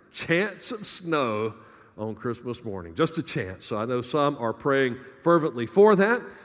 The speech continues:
and some are rebuking that in Jesus' name right now <laughs> already. So I, I know that there are some different opinions about all of that, but I'm excited. I love Christmas, love the Christmas season.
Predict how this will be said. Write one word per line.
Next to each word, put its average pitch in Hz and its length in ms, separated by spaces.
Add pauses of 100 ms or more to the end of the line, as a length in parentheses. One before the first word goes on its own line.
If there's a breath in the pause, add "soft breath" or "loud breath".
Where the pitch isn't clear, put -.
(100)
and 127 260
some 165 240
are 120 160
rebuking 113 680
that 104 180
in 98 120
Jesus' 101 460
name 107 260
right 110 240
now 127 340
<laughs> - 40
already. 127 500
So 120 360 (360 loud breath)
I, 120 200 (420 loud breath)
I 104 80
know 131 240
that 156 220
there 147 200
are 139 120
some 117 300 (360 loud breath)
different 180 340
opinions 139 460
about 113 320
all 123 460
of 120 160
that, 110 420
but 113 360 (240 loud breath)
I'm 139 180
excited. 127 340
I 131 60
love 143 340
Christmas, 151 500
love 131 220
the 127 60
Christmas 127 420
season. 165 580